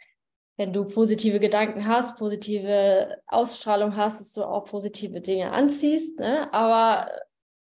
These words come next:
ja, trotzdem merke ich halt im Alltag oder habe ich im Alltag gemerkt, dass, äh,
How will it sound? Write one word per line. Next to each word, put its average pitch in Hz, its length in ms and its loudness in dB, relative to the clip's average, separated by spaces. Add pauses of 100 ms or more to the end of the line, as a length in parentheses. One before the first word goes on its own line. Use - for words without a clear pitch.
ja, 202 220 2
trotzdem 262 720 4 (400)
merke 226 280 2
ich 240 120 -4
halt 226 160 0
im 214 120 -4
Alltag 214 420 -4
oder 190 120 -10
habe 214 120 -6
ich 240 100 -10
im 208 80 -8
Alltag 208 380 -4
gemerkt, 202 500 -4
dass, - 440 -8
äh, 196 540 2